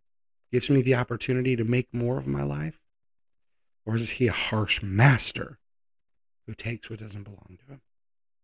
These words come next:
I'm gonna choose to view him as a father who loves me and always wants the best for me. And I wanna challenge and encourage you to think of God the same way. See,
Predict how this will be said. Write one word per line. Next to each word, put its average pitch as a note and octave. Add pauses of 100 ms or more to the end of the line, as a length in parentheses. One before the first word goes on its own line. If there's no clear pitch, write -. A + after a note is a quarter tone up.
(1000)
I'm A#2+
gonna G#2
choose -
to A2
view G2+
him G#2
as G2+
a G2
father G2
who G2+
loves G2
me -
and G#2+ (120)
always A2+
wants A2+
the G2+
best G#2+
for -
me. - (520)
And A2+
I -
wanna G2+
challenge C3+
and G2+
encourage A2
you G#2 (360)
to -
think G#2+
of -
God G#2+
the -
same A2
way. G#2+ (440)
See, -